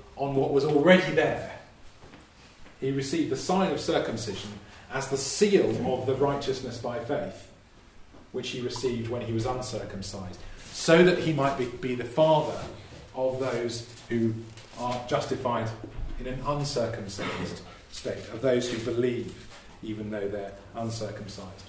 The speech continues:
And also, verse twelve, uh, going back to the point that I was making earlier about the need for Israel,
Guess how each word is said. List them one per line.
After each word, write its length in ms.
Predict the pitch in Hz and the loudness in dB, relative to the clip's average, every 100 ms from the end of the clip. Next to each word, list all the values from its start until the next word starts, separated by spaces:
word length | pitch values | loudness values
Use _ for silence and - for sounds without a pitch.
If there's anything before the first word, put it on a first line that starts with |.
| - - - - - | -18 -16 -16 -14 -4
And 200 | 226 214 | 2 10
also, 360 | 214 233 131 127 | 12 10 6 4
verse 300 | 131 127 - | 4 2 2
twelve, 420 | 131 120 151 156 - - - | 0 2 2 -2 -6 -16 -10
uh, 260 | 127 123 123 123 | -4 -4 -4 -6
going 220 | - 143 135 | -2 0 2
back 160 | 139 | 0
to 80 | - | 0
the 80 | 123 | -4
point 220 | - 135 | -2 -2
that 80 | 127 | 0
I 80 | 127 | 0
was 120 | 120 | 0
making 340 | 123 117 120 | -2 -4 -4
earlier 440 | 123 131 123 110 107 - - - | -4 -2 -2 -4 -6 -12 -14 -6
about 320 | 135 131 - | -2 0 -2
the 80 | 131 | -4
need 240 | 127 123 | -4 -4
for 180 | 110 113 | -2 2
Israel, 360 | 202 - 147 | 2 2 0